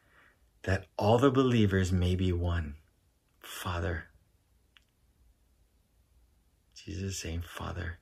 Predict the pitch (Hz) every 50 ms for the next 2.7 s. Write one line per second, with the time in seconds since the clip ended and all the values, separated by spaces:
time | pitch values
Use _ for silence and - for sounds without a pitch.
0 | _ _ - - 95 95 101 - - - 98 95 90 87 85 87 92 95 98 101
1 | 104 104 104 104 98 92 85 85 82 80 - - - _ - 82 78 - - -
2 | 85 82 90 95 92 95 98 92 85 80 78 76 76